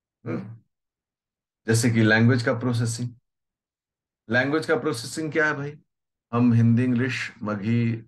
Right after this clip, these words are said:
संस्कृत, भोजपुरी, उर्दू, अरबी, कुछ भी सीखते हैं, बोलते हैं उसे,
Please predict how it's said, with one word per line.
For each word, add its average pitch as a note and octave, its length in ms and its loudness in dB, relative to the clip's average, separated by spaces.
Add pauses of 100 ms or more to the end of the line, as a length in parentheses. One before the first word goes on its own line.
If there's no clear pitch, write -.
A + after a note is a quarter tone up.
(140)
संस्कृत, G#2 480 -8
भोजपुरी, F#2+ 580 -4
उर्दू, F2+ 680 -6
अरबी, F2 320 -2 (840)
कुछ F#2+ 140 -8
भी G2 140 -2
सीखते - 440 -6
हैं, - 220 -20 (100)
बोलते G2 320 2
हैं F#2 80 -2
उसे, - 260 -10